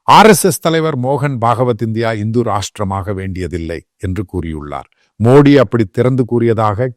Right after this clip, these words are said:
கேள்விப்பட்டதில்லை. ஆர் எஸ் எஸ் இன் உயர் தலைமை ஓ பி சி பின்தங்கிய வகுப்பினரை முழுமையாக ஏற்றுக்கொள்ளவில்லை என்ற குற்றச்சாட்டும் நிலவுகிறது. சுப்பிரமணிய சுவாமி போன்ற ஆர் எஸ் எஸ்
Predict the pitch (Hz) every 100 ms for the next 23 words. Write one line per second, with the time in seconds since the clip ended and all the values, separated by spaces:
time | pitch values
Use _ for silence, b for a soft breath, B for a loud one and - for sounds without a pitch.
0 | - 110 104 - 85 87 80 80 73 65
1 | _ 104 127 147 139 139 120 123 117 107
2 | 113 143 123 117 107 98 98 - - 107
3 | 127 104 113 113 - 120 113 110 110 117
4 | 107 107 95 107 113 107 101 101 90 98
5 | 107 104 101 92 104 92 104 - 98 98
6 | 92 87 90 90 85 - - 101 101 92
7 | 92 113 95 95 85 98 101 92 90 92
8 | 87 85 76 - - _ - 127 120 135
9 | 127 120 117 - 110 104 98 101 101 101
10 | 92 101 110 - 104